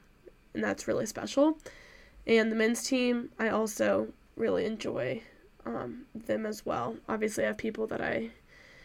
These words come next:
am closer with, um, and practice with more, but truly they're pretty inspirational and amazing people as well.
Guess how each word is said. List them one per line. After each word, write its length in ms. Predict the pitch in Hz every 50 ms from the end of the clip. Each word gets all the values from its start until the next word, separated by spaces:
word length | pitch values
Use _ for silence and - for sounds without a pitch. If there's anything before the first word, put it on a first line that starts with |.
| - - - - -
am 80 | 262
closer 340 | 247 - 320 320 311 - 320
with, 540 | 302 294 285 277 277 285 277 - - - - - - - - - - - -
um, 420 | - 226 226 220 - - - 226 226 - - 311 - -
and 260 | - 226 233 226 - -
practice 380 | - 247 233 254 - 254 - -
with 160 | 233 233 -
more, 440 | 226 220 220 220 214 220 220 214 - - - - - - - - - - - -
but 140 | - 233 226
truly 420 | - - 247 226 226 220 220 226
they're 560 | 220 214 214 208 208 208 208 208 214 - - - - -
pretty 220 | - 247 233 226
inspirational 760 | 220 214 - - 220 208 208 214 - 233 208 208 208 208 202
and 120 | 202 202
amazing 380 | 196 196 196 196 196 202 202 202
people 380 | - 220 214 214 - - -
as 120 | - - -
well. 260 | - - - -